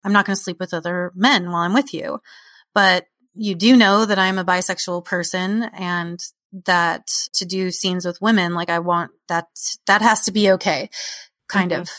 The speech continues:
Speaker 1: I mean, I think even at the time I was just like, "This is what I'm doing." <laughs>
Speaker 2: <laughs>
Speaker 1: You're gonna be on board or not. Even though I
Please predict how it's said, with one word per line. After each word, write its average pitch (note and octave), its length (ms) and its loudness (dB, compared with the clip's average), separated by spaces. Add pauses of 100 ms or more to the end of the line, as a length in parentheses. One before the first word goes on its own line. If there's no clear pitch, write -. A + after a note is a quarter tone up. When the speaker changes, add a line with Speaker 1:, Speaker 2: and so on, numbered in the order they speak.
Speaker 1:
I G#3+ 80 -2
mean, A3 140 4
I A3 140 2
think C#4+ 180 2
even A#3 180 2
at G#3 120 2
the G3+ 60 -6
time G#3+ 200 -2
I F#3 80 -2
was F3 140 -6
just - 180 -2
like, E3+ 280 -4 (180)
"This G#3 300 -4
is F#3 220 -6
what F3+ 220 0
I'm E3+ 180 -4
doing." E3+ 560 2
<laughs> - 0 - (800)
Speaker 2:
<laughs> - 480 0
Speaker 1:
You're F#3+ 140 2
gonna B3 280 6
be B3+ 120 6
on A#3 180 6
board G#3+ 220 4
or G3+ 120 6
not. F3 400 4
Even A3 280 2
though G3+ 140 6
I G3 280 0